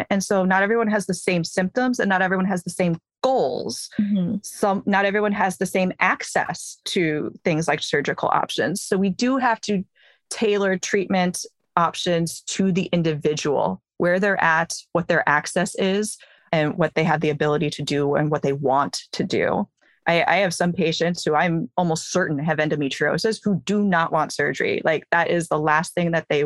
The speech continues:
Speaker 1: want. They do not want to go under the knife. It is terrifying for them, and they will do what they have to do to avoid it.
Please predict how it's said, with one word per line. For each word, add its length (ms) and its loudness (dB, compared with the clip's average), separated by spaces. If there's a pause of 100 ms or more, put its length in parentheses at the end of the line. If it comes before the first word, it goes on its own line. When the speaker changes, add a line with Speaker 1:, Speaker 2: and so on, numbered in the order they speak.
Speaker 1:
want. 460 0 (320)
They 120 2
do 160 2
not 240 4
want 180 0
to 100 0
go 160 2
under 180 2
the 100 0
knife. 460 0
It 80 0
is 160 0
terrifying 720 2
for 160 0
them, 380 2
and 160 -2
they 180 2
will 380 0
do 160 0
what 140 0
they 100 2
have 220 0
to 100 -4
do 180 -2
to 200 -2
avoid 360 -2
it. 280 -4